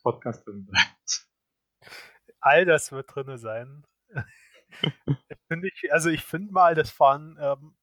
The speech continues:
Speaker 2: sehr gesprächige drei Minuten Podcast bis jetzt.
Speaker 1: Ja, Sven, sag mal, ähm, bevor wir anfangen, was hast du jetzt die Zeit gemacht? So, wir haben ja eine ganze Weile nicht mal gesprochen.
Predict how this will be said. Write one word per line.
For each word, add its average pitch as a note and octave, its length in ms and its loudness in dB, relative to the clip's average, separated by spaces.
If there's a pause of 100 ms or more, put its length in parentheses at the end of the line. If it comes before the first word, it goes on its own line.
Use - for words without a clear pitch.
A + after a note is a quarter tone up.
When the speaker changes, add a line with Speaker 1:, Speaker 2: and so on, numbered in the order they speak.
Speaker 2:
sehr D3 320 0
gesprächige E3 840 -4
drei D3 300 0
Minuten D3+ 480 -16
Podcast - 680 -4
bis - 180 -20
jetzt. - 360 -16
Speaker 1:
Ja, G#3+ 340 8 (300)
Sven, G#3 420 4
sag F#3 140 6
mal, C#3+ 420 4 (160)
ähm, D3+ 360 -4
bevor F3 260 -4
wir F#3+ 80 2
anfangen, C#3 720 0
was C3+ 180 -10
hast F3+ 200 0
du G3 140 -12
jetzt E3 240 -6
die D#3 60 -20
Zeit E3 220 -4
gemacht? G3 420 -10
So, A2 380 -16 (200)
wir A2+ 100 -8
haben D#3 140 -4
ja E3+ 80 -4
eine D#3+ 120 0
ganze E3 260 2
Weile F3 120 2
nicht D#3+ 100 -4
mal E3 80 -4
gesprochen. D#3 600 -4